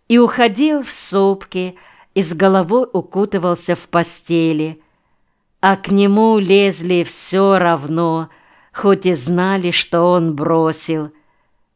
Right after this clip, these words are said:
И такой гудеж, хоть взрывай. И что же? Не вынес, плюнул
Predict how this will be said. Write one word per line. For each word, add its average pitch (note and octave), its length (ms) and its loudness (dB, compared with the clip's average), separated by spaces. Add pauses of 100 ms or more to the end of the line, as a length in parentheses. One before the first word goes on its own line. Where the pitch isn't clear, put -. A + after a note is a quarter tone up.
(200)
И G3+ 160 4
такой G3 840 0
гудеж, E3+ 880 -2 (280)
хоть A#3 420 2
взрывай. D#3+ 1000 -2 (640)
И F#3 200 2
что G3 600 2
же? E3 380 -4 (960)
Не F#3+ 320 4
вынес, F3+ 920 0 (500)
плюнул G#3+ 600 2